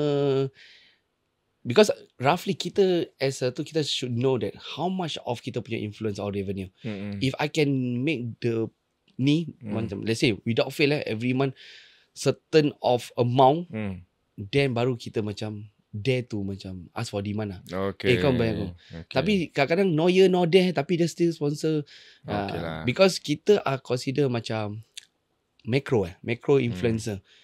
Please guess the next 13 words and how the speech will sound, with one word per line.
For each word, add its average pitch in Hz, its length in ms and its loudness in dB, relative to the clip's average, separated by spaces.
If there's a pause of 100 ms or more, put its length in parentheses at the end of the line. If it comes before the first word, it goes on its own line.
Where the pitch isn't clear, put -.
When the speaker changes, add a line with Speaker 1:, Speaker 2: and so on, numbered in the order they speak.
(400)
Speaker 1:
kita 180 160 10
bukan 156 160 4
level 131 260 6
artis - 640 -2
ataupun - 400 -4
level, 107 680 2
macam, 117 340 2
macam 123 200 4
artis 196 280 4
macam, 147 160 8 (720)
eh, 120 180 4
semua 131 300 -2
nak 117 320 -4